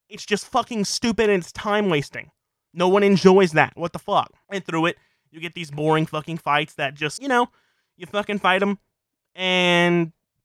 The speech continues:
you don't have to put forth any effort. It's just fucking done for you. I'm surprised there isn't a fucking auto, actually, no. Pretty sure the easiest difficulty has pretty much an auto fight feature, except you can select what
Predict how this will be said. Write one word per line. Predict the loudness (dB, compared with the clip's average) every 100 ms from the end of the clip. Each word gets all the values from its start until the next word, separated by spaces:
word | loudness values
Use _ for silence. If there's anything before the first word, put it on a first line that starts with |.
| _ _ _
you | -4
don't | -2
have | -2
to | -6
put | -12 -8
forth | -10 -8
any | -4 -2
effort. | -4 -6 -16
It's | -14 -8
just | -6 -2
fucking | -2 -2 -6
done | -4 -4
for | -6 -8 -6
you. | -6
I'm | -10
surprised | -10 -4 -2 0
there | 0
isn't | 2 0
a |
fucking | -2 -6 -6
auto, | -2 0 0
actually, | -4 -4 -2
no. | -2 -4 _ _ _ -10
Pretty | -2
sure | -2
the | 0
easiest | 0 -2 -2
difficulty | -4 -6 -10 -6
has | -8
pretty | -8 -6
much | -4
an | -2
auto | 2 4 2
fight | -2 -8
feature, | -8 -16 -10 -10 -12 _ _ _ -16
except | -8 -8 -8
you | -6 -8
can | -6 -6 -4
select | -2 2 6 4 2 -20 _ _ _ _ _ _ _ _
what | -4 0 0 -2